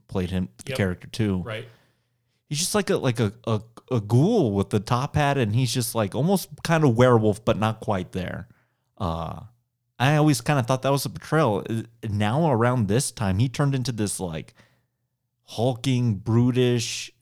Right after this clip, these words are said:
Speaker 1: thing, 'cause in, in, he
Speaker 2: Even in Van Helsing,
Speaker 1: and I
Speaker 2: right?
Speaker 1: was just gonna say, and in Van Helsing, the opening scene's him getting Jekyll, and he looks the same.
Speaker 2: Yeah.
Speaker 1: You know what, uh, Hyde look,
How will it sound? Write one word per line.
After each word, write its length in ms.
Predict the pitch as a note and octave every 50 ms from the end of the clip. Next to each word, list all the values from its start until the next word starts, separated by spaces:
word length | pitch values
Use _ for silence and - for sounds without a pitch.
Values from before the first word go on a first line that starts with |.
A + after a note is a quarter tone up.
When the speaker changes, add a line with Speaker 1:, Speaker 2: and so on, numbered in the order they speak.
| - - _ _
Speaker 1:
thing, 260 | - C3+ C#3 C#3+ C#3+
'cause 240 | - C#3 A#2 G2 A#2+
in, 160 | C3 C3 -
in, 240 | - - B2+ B2 G2+ G#2
he 200 | - D#3 E3+ F#3
Speaker 2:
Even 140 | F#3+ F3+
in 140 | E3 D3 C3+
Van 180 | C3 B2+ C3 B2
Helsing, 360 | A2+ C3+ F3 F3+ - - G3+
Speaker 1:
and 100 | G3+ F#3+
I 60 | F#3+
Speaker 2:
right? 60 | F#3
Speaker 1:
was 80 | F3+ D#3
just 140 | D3+ C#3+ -
gonna 140 | E3 D#3 C3+
say, 200 | - E3 D#3 C3+
and 100 | B2 A#2+
in 100 | A#2 A#2
Van 180 | B2 B2 B2
Helsing, 440 | B2 D#3 E3 F3 D3+ - - A#2+ A2
the 100 | G#2+ G#2+
opening 360 | A#2+ A#2+ A#2+ C3 A#2 A2 G#2
scene's 340 | - - - D3 C3+ A#2 -
him 420 | - C3 A#2+ A#2 A2+ A2 G#2+ G2 - _ _ _ _ - A2
getting 300 | A2 A2+ G#2+ G#2+ A2 G#2
Jekyll, 320 | G#2+ C#3 D#3 - - A#2+
and 80 | A#2 A#2
he 80 | G3
looks 380 | G3 E3 E3 G#3+ A3 - - -
the 180 | - - D3+ D3
same. 500 | - - - G#3 G3+ D#3+ A#2 F#2+ - -
Speaker 2:
Yeah. 220 | G2 F#2 F2 D#2+ D#2 - - _ _ _ _ _ _ _ _ _ _ _ _
Speaker 1:
You 100 | C#3 C#3
know 100 | D#3 F3
what, 220 | F#3 E3+ C#3 - F2
uh, 420 | F#2 G2 A2+ A2 A2 G#2+ G#2+ G#2
Hyde 340 | - - B2 B2 A#2+ A#2 A2
look, 240 | G#2+ G2+ - -